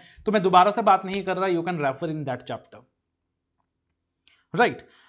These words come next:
और इंटरनल फाइनेंशियल कंट्रोल के अलग-अलग रेफरेंसेस क्या-क्या हैं कंपनीज एक्ट के अंदर, जैसे हमने वहां पे डिस्कस किया था डेफिनेशन इंटरनल फाइनेंशियल कंट्रोल्स क्या है। तो मैंने आपको एक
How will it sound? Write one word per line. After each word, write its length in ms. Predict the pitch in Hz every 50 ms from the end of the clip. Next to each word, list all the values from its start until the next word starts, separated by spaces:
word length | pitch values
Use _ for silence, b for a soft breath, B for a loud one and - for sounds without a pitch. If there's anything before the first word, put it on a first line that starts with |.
| b b
और 140 | 160 180 196
इंटरनल 360 | 190 180 175 185 185 196 220
फाइनेंशियल 380 | 220 220 208 196 196 190 214 208
कंट्रोल 320 | 208 190 175 196 196 202
के 80 | 202 220
अलग-अलग 340 | 190 196 196 196 208 190 175
रेफरेंसेस 520 | 165 156 160 175 175 170 165 180 214 214
क्या-क्या 340 | 214 208 190 180 180 190 175
हैं 100 | 180 180
कंपनीज 360 | 175 160 147 135 170 160 147
एक्ट 160 | 147 127 -
के 100 | - 139
अंदर, 240 | 123 113 113 117 120 - _ _ _ _ _ _ b b b b b b _ 165
जैसे 200 | 165 160 196 196
हमने 140 | 196 202
वहां 120 | 196 196 190
पे 80 | 208
डिस्कस 300 | 180 175 175 - 196 190
किया 160 | - 202 185 175
था 60 | 202
डेफिनेशन 420 | 180 160 - 190 190 190 190 208
इंटरनल 340 | 190 175 160 160 160 180 185
फाइनेंशियल 340 | 185 185 180 175 180 196 185
कंट्रोल्स 360 | 180 165 160 175 180 180 180
क्या 180 | - 190 175 170
है। 80 | 185
तो 100 | 185 180
मैंने 140 | 170 170 170
आपको 140 | 170 185 185
एक 320 | 180 180 - 180 175 175